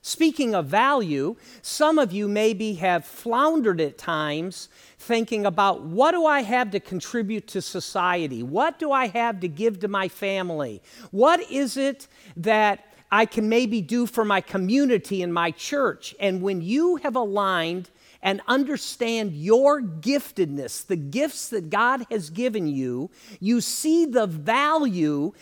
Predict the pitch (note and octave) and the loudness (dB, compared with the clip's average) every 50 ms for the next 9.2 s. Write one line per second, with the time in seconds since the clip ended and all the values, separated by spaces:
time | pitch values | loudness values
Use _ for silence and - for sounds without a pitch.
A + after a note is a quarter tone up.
0 | - G#3 - E3 G#3+ G3 E3+ E3 D3 A3 A#3 C4+ D4+ E4+ F4+ D4+ A3 - F#3 - | -20 -4 0 2 2 2 0 0 2 4 6 6 6 4 2 0 -2 -6 -6 -6
1 | - - - - F#3 F3 D#3+ D3+ - - - F3 E3 D#3+ D#3 D#3 D#3+ F3 F3+ G3+ | -8 -8 -6 -4 -2 -2 -2 -2 -4 -4 -4 -2 -2 -2 -2 -2 -2 0 0 0
2 | G#3+ - - G#3 G3+ F#3 E3+ D3 G#3+ A#3 C#4 D#4 E4+ F4 - G#3+ E3+ F3 A3+ B3 | -2 -4 -4 -2 -2 -2 0 2 2 4 4 4 2 0 -2 -6 -6 -2 0 0
3 | C#4 D4 D4+ D4+ B3+ G#3+ F3 E3+ D#3+ E3+ F#3+ G3+ - - - F#3+ - F#3+ G#3+ G#3+ | 2 2 2 2 2 0 0 2 2 2 0 -2 -6 -14 -14 -6 0 2 4 2
4 | G#3 - - - A#3 C#4+ D#4 E4 E4+ C4+ - - - - C4 B3+ A3+ - - - | 2 0 -4 -4 0 2 2 4 4 2 0 -2 -6 -8 -6 -4 -4 -4 -6 -6
5 | A3+ A#3 A3 G#3+ G3+ F#3 E3 G3 G#3+ C#4 D4 C4+ A3+ - - - A3 - - - | -2 0 0 0 0 0 -2 0 2 2 2 2 0 -2 -6 -6 -6 -6 -4 -4
6 | A3+ A3 E3 - G#3+ F#3+ D#3+ F#3 F#3+ F3+ D#3+ E3 E3+ C4+ C#4+ D4 D#4 D4+ C4+ G#3 | -2 -2 -2 -2 -4 -4 -2 -2 -4 -4 -2 -2 -2 0 2 2 2 2 2 0
7 | G#3+ G#3+ G#3+ A3 F3+ D#3 G3 F3+ F3 F3 G3 B3 B3+ B3+ G#3+ F3 G3 G#3+ A#3+ A#3+ | 0 -2 -2 -4 -4 -4 -4 -4 -4 0 4 4 4 4 4 2 0 0 0 0
8 | A#3 A3+ A3+ - - F#3+ - - F#3+ F#3+ F#3+ F#3+ F3+ - - G3 F3+ D3+ - A#2 | 0 -2 -2 -4 -6 -6 -2 -2 -2 -2 -2 -4 -6 -6 -8 -10 -10 -10 -10 -12
9 | F#2+ E2 - | -14 -16 -18